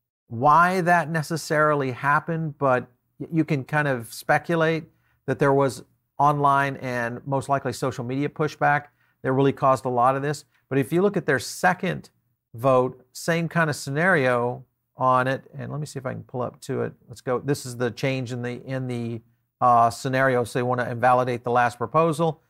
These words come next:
and increase the go-, governance and, and voting time to one day. And then this was the result right here. And again, this one was now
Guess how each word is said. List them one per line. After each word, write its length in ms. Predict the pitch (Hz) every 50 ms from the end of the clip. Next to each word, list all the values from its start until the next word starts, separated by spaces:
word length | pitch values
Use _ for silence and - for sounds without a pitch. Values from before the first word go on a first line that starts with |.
| _ _ _ _ _ _ -
and 160 | 127 131 127
increase 380 | 123 120 - - 143 131 - -
the 100 | 127 110
go-, 280 | 131 127 131 131 - -
governance 420 | 120 135 127 123 123 123 110 -
and, 220 | 120 110 113 113 - -
and 200 | 123 123 117 107
voting 260 | 120 127 127 131 117
time 220 | - 131 117 110
to 80 | - 120
one 340 | 107 113 120 117 113 117 104
day. 320 | 120 127 127 120 117 117
And 160 | 120 120 120
then 160 | 123 123 123
this 220 | 131 165 175 - -
was 220 | 185 165 143 120
the 80 | 147 139
result 520 | 139 131 117 104 127 123 120 120 - - _ _ _ _ _ _ _ _ -
right 220 | 131 131 135 120
here. 220 | 147 196 202 156
And 80 | 139 135
again, 380 | 127 123 165 175 143 123 120 117
this 200 | 127 127 - -
one 260 | 151 151 151 143 135
was 340 | 127 131 127 127 123 117 120
now 480 | 139 139 135 131 127 127 123 123 -